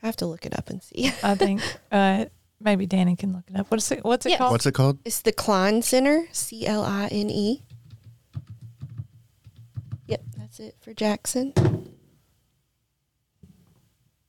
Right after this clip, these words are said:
Speaker 2: So how, when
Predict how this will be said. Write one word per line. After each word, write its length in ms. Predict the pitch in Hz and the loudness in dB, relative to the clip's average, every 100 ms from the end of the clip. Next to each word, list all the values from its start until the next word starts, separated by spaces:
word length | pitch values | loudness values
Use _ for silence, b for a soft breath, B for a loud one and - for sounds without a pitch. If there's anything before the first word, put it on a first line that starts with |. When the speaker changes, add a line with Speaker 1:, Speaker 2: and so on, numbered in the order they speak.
| _ _ _ _ _ _ _ _ _ _ _ _ _ _ _ _ _ _ _ _ _ - | _ _ _ _ _ _ _ _ _ _ _ _ _ _ _ _ _ _ _ _ _ -6
Speaker 2:
So 220 | 220 190 | 0 2
how, 180 | 208 - | 2 2
when 440 | 208 233 247 240 | 2 4 2 -2